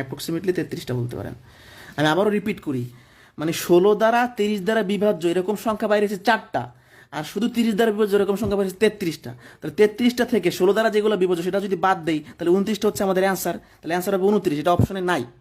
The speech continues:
এটার অ্যান্সার অপটা অপশনে নাই, অ্যান্সার হবে ঊনত্রিশটি। তাহলে আমরা কি করলাম? প্রথমে ষোলো দ্বারা তিরিশ দ্বারা বের করলাম এরকম সংখ্যা চারটা, আর শুধু তিরিশ দ্বারা বিভাজ্য এরকম সংখ্যা তেত্রিশটা। তাহলে তেত্রিশ থেকে ষোলো দ্বারা যেটা বিভাজ্য সেটা বিয়োগ করলেই আমরা পাবো অ্যান্সারটা কত।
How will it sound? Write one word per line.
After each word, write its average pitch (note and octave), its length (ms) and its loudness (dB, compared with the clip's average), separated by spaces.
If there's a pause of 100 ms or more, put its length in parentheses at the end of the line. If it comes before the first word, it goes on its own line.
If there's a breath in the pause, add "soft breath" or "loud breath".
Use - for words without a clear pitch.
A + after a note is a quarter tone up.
(540 soft breath)
এটার E3+ 200 -6
অ্যান্সার F#3+ 220 -4
অপটা G3 240 -2 (100)
অপশনে F#3+ 280 -6
নাই, E3+ 140 -2
অ্যান্সার F3 220 -4
হবে G3 160 0
ঊনত্রিশটি। F#3 540 0 (880 soft breath)
তাহলে F3 140 -2
আমরা G3 220 0
কি A3+ 60 -8
করলাম? A3+ 360 0
প্রথমে G#3+ 320 -2 (320 loud breath)
ষোলো F#3 320 2
দ্বারা G#3+ 180 2
তিরিশ G#3+ 260 -4
দ্বারা G#3+ 200 0
বের G#3+ 180 2
করলাম A3+ 220 0
এরকম G3+ 220 -2
সংখ্যা G3 340 -4
চারটা, G#3 320 -2 (480 loud breath)
আর D3+ 140 -6 (100)
শুধু G3+ 160 -4
তিরিশ G3+ 240 -2
দ্বারা A3 160 4
বিভাজ্য G#3+ 180 -2
এরকম G#3 260 0
সংখ্যা G3+ 220 -4
তেত্রিশটা। F3+ 480 -2 (240 loud breath)
তাহলে D3 200 -14
তেত্রিশ G#3 340 0 (100)
থেকে A3+ 140 0
ষোলো F#3+ 200 2
দ্বারা G#3+ 180 2
যেটা G#3 180 -2
বিভাজ্য G3+ 260 -2
সেটা G3 180 -4
বিয়োগ G3 320 0
করলেই B3 240 0 (300 loud breath)
আমরা D3 160 -4
পাবো D3 260 -2 (160)
অ্যান্সারটা C3 400 -8
কত। - 120 -18